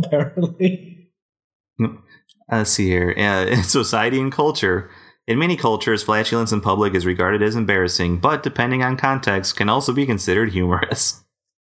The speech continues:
Speaker 1: I mean, in most contexts, yes.
Speaker 2: Mm-hmm.
Speaker 1: In other
Speaker 2: Uh,
Speaker 1: cultures, oh, examples needed. Oh, no.
Speaker 2: Yeah.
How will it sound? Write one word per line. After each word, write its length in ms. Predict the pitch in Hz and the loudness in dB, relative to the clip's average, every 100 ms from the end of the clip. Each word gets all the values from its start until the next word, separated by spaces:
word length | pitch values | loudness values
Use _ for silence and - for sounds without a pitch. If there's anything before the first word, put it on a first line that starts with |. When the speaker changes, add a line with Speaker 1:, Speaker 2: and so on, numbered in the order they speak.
| _ - | _ -4
Speaker 1:
I 120 | 190 | 0
mean, 420 | 185 165 151 143 | 2 2 0 -2
in 180 | 143 165 | 0 2
most 240 | 160 151 | 2 2
contexts, 540 | - 131 127 131 - - | 0 0 2 0 0 0
yes. 460 | 147 123 123 - | 2 2 0 0
Speaker 2:
Mm-hmm. 260 | 98 107 - - _ _ _ _ _ _ _ _ _ _ _ - - | -2 -6 -10 -20 _ _ _ _ _ _ _ _ _ _ _ -12 -2
Speaker 1:
In 120 | 208 | 2
other 220 | 214 202 | 4 4
Speaker 2:
Uh, 80 | 196 | 4
Speaker 1:
cultures, 600 | 190 190 196 180 - _ | 2 2 0 -2 -6 _
oh, 180 | 196 185 | -2 0
examples 680 | 185 165 175 220 220 240 214 | 0 0 2 0 0 -2 -2
needed. 380 | 294 302 262 262 254 | -4 0 0 0 -4
Oh, 360 | 262 277 294 | 0 2 2
no. 760 | 311 339 359 381 370 - - _ _ - 110 | 2 2 2 0 -2 -4 -20 _ _ -2 0
Speaker 2:
Yeah. 160 | 123 | 0